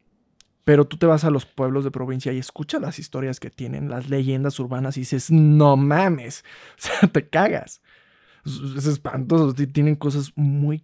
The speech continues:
muy cabronas. Las historias de la gente ahí son historias interesantísimas. Yo cuando empecé a escribir, mis historias estaban basadas en la gente que conocía,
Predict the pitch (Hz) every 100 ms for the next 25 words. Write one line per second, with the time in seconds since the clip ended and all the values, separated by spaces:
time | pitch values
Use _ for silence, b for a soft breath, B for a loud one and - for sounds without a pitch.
0 | - 139 147 147 131 135 156 147 - -
1 | 131 131 - 151 151 156 139 127 - 127
2 | 127 123 131 _ b b b b b _
3 | _ - 143 156 - 147 151 - 156 131
4 | 127 120 123 113 - 196 - 147 - -
5 | _ - 139 170 165 139 131 151 147 151
6 | 147 147 143 135 143 143 156 151 151 151
7 | 139 139 143 160 _ b b b b b
8 | - 139 135 - 156 175 160 165 135 139
9 | 202 - -